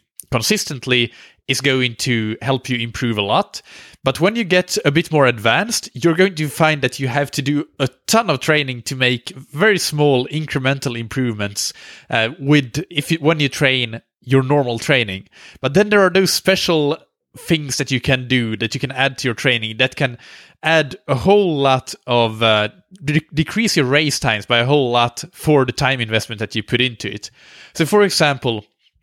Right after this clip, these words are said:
let's say that, uh, you're not very comfortable descending hills on the bike, and you have a hilly race coming up,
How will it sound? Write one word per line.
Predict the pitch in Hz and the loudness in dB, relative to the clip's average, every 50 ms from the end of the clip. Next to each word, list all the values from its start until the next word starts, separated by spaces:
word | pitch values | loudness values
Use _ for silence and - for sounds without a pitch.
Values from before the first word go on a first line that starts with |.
| _ _ - | _ _ -4
let's | 139 165 185 185 - | 0 0 0 0 0
say | - 180 180 175 165 151 160 - 135 117 - | 0 2 4 4 2 0 -2 -6 -6 -2 0
that, | 135 131 127 120 - - - | 2 2 2 0 -2 -2 0
uh, | 127 117 120 | 0 0 0
you're | - 123 127 131 | 0 0 0 0
not | 131 156 160 160 - - | 2 0 0 0 -2 -2
very | 131 131 123 117 117 _ _ _ _ - | 0 2 2 2 0 _ _ _ _ 0
comfortable | 147 135 - 127 - 127 123 117 117 - - 123 | 0 0 0 -2 -2 0 0 2 0 -2 -6 -6
descending | 120 123 - - - 135 135 131 117 117 113 104 107 104 - - | -4 -2 0 0 0 0 0 0 -2 -2 -2 -2 -4 -8 -20 -20
hills | - - - 139 123 110 98 98 98 - - - | -18 -8 -2 0 0 0 0 -4 -6 -6 -6 -6
on | 113 110 | -6 -4
the | 110 107 | -4 0
bike, | 107 110 101 104 107 - - - - _ _ - - - - - - - - - | 0 0 0 0 -4 -8 -10 -16 -20 _ _ -20 -20 -20 -20 -20 -20 -20 -10 -6
and | - 135 147 | -6 -2 0
you | 151 151 170 | 2 4 4
have | 185 170 147 | 4 2 2
a | 135 | 0
hilly | 135 165 185 185 165 139 | 2 2 2 2 2 2
race | 131 131 139 143 123 - | 2 2 2 2 0 -2
coming | - 120 107 107 104 104 | -2 -4 -4 -4 -4 -4
up, | 101 98 107 _ - | -4 -4 -4 _ -14